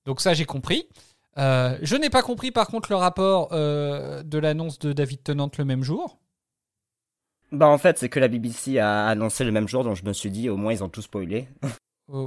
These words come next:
Speaker 1: ouais, enfin, oui, bah, ils ont, ils ont spoilé, non, oui et non, puisque de toute façon, ils avaient annoncé au moment d'annoncer la saison deux que de toute façon, ce serait pas, euh, que de toute façon, ce
Speaker 2: C'est vrai, mais ils auraient pu, ils auraient pu attendre le dernier épisode, histoire qu'on ait la surprise.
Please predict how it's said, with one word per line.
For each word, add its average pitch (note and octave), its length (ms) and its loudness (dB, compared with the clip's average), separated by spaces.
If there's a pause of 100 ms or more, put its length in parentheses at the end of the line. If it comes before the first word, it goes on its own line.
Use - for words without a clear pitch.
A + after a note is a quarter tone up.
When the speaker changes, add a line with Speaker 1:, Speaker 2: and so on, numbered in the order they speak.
Speaker 1:
ouais, D3 300 2
enfin, B2 340 -2
oui, D#3+ 180 -2
bah, C#3 140 0
ils C3 160 0
ont, C3 300 -4
ils D3+ 180 -6
ont D3 60 -4
spoilé, D#3+ 420 -4
non, F#3 240 -6
oui D#3+ 220 -2
et - 20 -4
non, G#3 140 -4
puisque D#3 240 -10
de D3 100 -6
toute C#3 100 -8
façon, D3+ 200 -4
ils E3 120 -2
avaient C#3 260 0
annoncé D3+ 440 -6
au E3 80 -2
moment D3 300 -4
d'annoncer D3 360 -2
la D3 120 0
saison C3+ 260 -4
deux D#3 140 -6
que E3+ 120 -6
de C3+ 120 -4
toute C3 180 -8
façon, C#3 240 -6
ce D3+ 140 -8
serait B2+ 180 -4
pas, B2 240 0
euh, A2+ 220 -2 (600)
que D3 100 -6
de C#3 120 0
toute C#3 180 -8
façon, D3 280 0
ce - 180 -6
Speaker 2:
C'est D#3+ 80 6
vrai, G#3+ 140 8
mais D3+ 80 8
ils C#3 120 4
auraient C#3 220 8
pu, - 160 -14 (380)
ils A#2+ 180 -4
auraient A#2+ 140 0
pu A#2+ 180 -2
attendre A#2 560 2
le G2+ 80 -2
dernier G#2+ 280 -2
épisode, A2 360 -6
histoire G#2 300 -10
qu'on G2 160 -10
ait - 20 -8
la F#2+ 120 -8
surprise. G2 460 -8